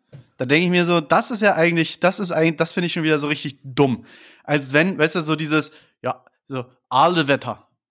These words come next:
Alle Wetter. Ist schöne Wetter, schlechte Wetter, alle Wetter.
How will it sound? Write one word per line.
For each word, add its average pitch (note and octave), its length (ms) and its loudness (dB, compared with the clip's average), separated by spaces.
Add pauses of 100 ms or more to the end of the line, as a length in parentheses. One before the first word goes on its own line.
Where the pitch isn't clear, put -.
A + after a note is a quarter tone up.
(120)
Alle A#3+ 400 4
Wetter. C3+ 420 -4 (560)
Ist C#3 120 -6
schöne G3 400 -2
Wetter, F#3+ 520 0
schlechte G3 460 -4
Wetter, F#3 280 -2
alle F3+ 280 4
Wetter. A#2+ 420 -2